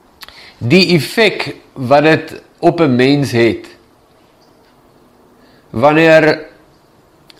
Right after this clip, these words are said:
almal jou erken as die dominee.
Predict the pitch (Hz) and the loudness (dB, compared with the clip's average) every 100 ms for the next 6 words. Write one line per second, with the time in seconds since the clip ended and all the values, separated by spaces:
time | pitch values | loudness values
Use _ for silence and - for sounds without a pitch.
0 | - 170 196 196 160 120 - _ _ 139 | -4 0 2 4 2 0 -12 _ _ -2
1 | 135 143 143 135 147 - 180 143 120 117 | 2 4 4 2 -2 -2 0 0 0 -2
2 | 139 139 135 113 127 127 117 131 127 113 | 0 0 -2 0 2 4 4 2 2 0
3 | 95 - | -6 -10